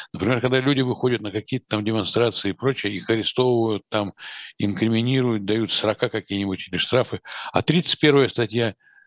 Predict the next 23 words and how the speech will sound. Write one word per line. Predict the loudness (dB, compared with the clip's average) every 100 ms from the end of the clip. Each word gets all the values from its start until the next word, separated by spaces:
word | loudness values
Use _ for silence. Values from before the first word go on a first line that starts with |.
| -12
э, | -6 -4 -2 -2 -2 -4 -2 0
Российской | 0 0 -4 -4
Конституции | -4 -4 -4 -6 -4 -2
говорит, | -2 -2
что | -2
люди | 0 0
могут | 0 -2
собираться | -2 0 0 0 -2
без | -2 0
оружия, | 0 -2 -4
когда | -4 -2 0 0
угодно, | 0 -2 -2 -2
где | 0
угодно | 0 0 -2 -2 -2
и | -2
так | 0 0
далее. | -2 -4 -6 -12 -14 -12 -10 -10 -6
Вот. | -2 0 0 -4 -12 -20 -20 -16
И, | -4 0 2 2 2
э, | -2 -2 0 0 -2 0
конечно, | 0 2 0 -2
и | -4 0 2 2
мы | 0 0 0